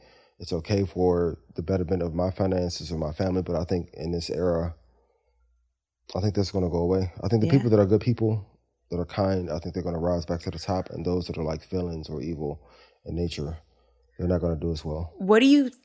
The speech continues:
Speaker 2: what has been, like, the most, you, without naming names, of course,
Speaker 1: Mm-hmm.
Speaker 2: and not jeopardizing relationships,
Speaker 1: Yeah.
Speaker 2: what's been the most kind of, what, what kind of corruptness have you seen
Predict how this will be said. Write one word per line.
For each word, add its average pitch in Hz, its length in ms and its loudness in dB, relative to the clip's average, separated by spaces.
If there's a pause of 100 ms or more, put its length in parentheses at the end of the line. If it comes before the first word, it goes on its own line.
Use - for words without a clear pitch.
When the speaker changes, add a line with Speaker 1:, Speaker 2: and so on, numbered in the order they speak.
(140)
Speaker 2:
what 202 260 4
has 254 160 4
been, 185 160 6 (160)
like, 175 220 4
the 175 500 4
most, 165 680 0 (720)
you, - 180 2
without 170 240 2
naming 165 240 2
names, 151 240 0
of - 100 -14
course, 151 600 4
Speaker 1:
Mm-hmm. 117 80 -6 (260)
Speaker 2:
and 160 80 2
not 156 240 2 (280)
jeopardizing 165 500 4
relationships, 165 720 2
Speaker 1:
Yeah. 71 140 -6 (140)
Speaker 2:
what's 202 240 4
been 226 180 8
the 208 60 6
most 185 420 0
kind 180 220 0
of, 175 180 2 (380)
what, 196 260 0
what 208 200 4
kind 214 200 6
of 202 60 2
corruptness 175 540 -2
have 160 120 -4
you 160 120 -6
seen 165 480 -4